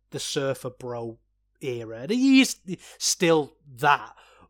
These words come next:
but it, it just feels a little bit more natural now. He feels like a bit more like the real Chuck Mambo, like a real person.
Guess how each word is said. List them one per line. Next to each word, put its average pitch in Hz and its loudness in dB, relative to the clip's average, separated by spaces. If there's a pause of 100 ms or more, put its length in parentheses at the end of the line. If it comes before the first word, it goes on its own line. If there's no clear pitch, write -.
(100)
but 170 2
it, 165 -4
it 180 -10
just - -10
feels 160 0
a 160 0
little 147 -4
bit 147 -10
more 143 -6
natural 147 -4
now. 117 -12
He 110 -12
feels 139 -8
like 135 -6
a 120 -10
bit - -8
more 139 -4
like 135 -6
the 147 -8
real 147 -6
Chuck - -14
Mambo, 120 -12
like 123 -14
a 135 -12
real 131 -10
person. 127 -10